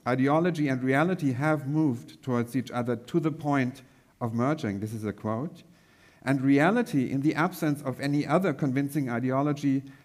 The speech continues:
becomes ideology of itself.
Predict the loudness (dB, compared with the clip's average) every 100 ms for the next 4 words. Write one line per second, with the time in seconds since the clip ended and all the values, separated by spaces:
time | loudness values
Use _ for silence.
0 | _ -2 -2 2 2 2 -4 -8 -20 _
1 | -2 2 2 2 0 -2 -4 -4 -8 -8
2 | -6 -6 -10 _ -12 -10 -8 -6 -6